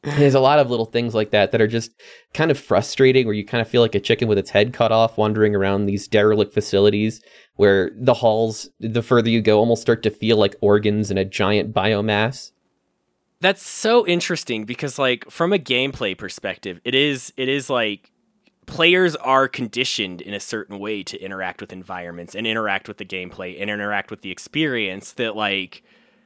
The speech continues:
Speaker 2: making a choice to not give that to the player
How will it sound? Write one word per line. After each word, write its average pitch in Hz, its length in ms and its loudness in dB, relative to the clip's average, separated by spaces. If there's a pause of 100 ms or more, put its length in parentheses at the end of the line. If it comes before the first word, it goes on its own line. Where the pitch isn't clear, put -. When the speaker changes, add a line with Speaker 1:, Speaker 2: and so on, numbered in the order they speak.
(680)
Speaker 2:
making 156 500 2
a 139 120 4
choice 120 480 -6
to 135 180 -6
not 110 520 -2
give 135 300 -2
that 175 300 2
to 196 120 -4
the 185 100 0
player 190 600 2